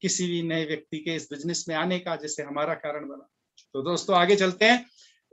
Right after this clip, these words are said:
एक expert को सुनते हैं, वो क्यों कहते हैं, Financial expert भी कहते हैं ये business करना चाहिए, लेकिन वो कुछ और कारण बताते हैं, जैसे अभी भाई ने, और ये जो dreams and value में एक अलग कारण था, लेकिन एक बहुत बड़े expert हुए हैं जिनकी पुस्तक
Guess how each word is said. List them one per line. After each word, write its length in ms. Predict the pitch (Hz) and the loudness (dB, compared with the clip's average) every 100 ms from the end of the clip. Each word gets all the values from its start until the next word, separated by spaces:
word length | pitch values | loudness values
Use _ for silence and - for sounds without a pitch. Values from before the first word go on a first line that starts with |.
| - | -10
एक 120 | 302 240 | -4 -2
expert 440 | 233 - 320 302 | -2 2 2 2
को 80 | 269 | -2
सुनते 380 | - 208 202 190 | 0 0 6 4
हैं, 200 | 147 - _ _ _ _ - | 4 -6 _ _ _ _ 0
वो 160 | 349 285 | 0 2
क्यों 180 | 302 | 2
कहते 260 | 240 214 220 | 6 6 6
हैं, 120 | 220 | 4
Financial 480 | 202 262 349 339 330 | 6 6 6 6 8
expert 400 | 285 - 359 381 | 8 6 4 4
भी 100 | 339 | 8
कहते 260 | 302 294 302 | 8 8 4
हैं 60 | |
ये 80 | 294 | 0
business 340 | 240 240 254 | -2 0 0
करना 320 | - 254 262 254 | 2 2 4 4
चाहिए, 240 | 254 247 | 4 4
लेकिन 260 | 240 240 240 | 4 0 -4
वो 80 | |
कुछ 220 | 226 - 180 | -6 -6 -2
और 160 | 220 | -2
कारण 300 | 202 180 185 | 2 2 2
बताते 420 | 165 - 151 156 | -4 -6 -6 -6
हैं, 80 | 151 - 226 269 | -10 -12 -18 -10
जैसे 240 | 170 - 170 | -10 -6 -8
अभी 160 | 165 | -8
भाई 280 | 143 160 180 | -4 -2 0
ने, 160 | 180 175 _ _ _ _ | -4 -6 _ _ _ _
और 180 | 175 165 | -4 0
ये 100 | 170 | 0
जो 180 | 170 180 | 0 -2
dreams 400 | 127 202 240 - | -2 0 0 0
and 140 | 196 | 0
value 260 | 165 185 226 | 0 0 -2
में 120 | 226 | -2
एक 140 | 214 247 | 0 4
अलग 200 | 294 294 | 4 6
कारण 320 | 269 214 196 | 6 6 4
था, 220 | 175 - _ _ _ | -4 -16 _ _ _
लेकिन 320 | 151 170 151 _ _ - | -10 -8 -10 _ _ -6
एक 120 | 175 | -4
बहुत 200 | 156 247 | 0 0
बड़े 240 | 208 214 202 | 2 2 2
expert 380 | 196 202 196 | 2 0 0
हुए 160 | 196 190 | 0 -2
हैं 80 | 185 | -2
जिनकी 280 | 180 180 202 | -4 -6 -10
पुस्तक 440 | 170 - 202 | -10 0 0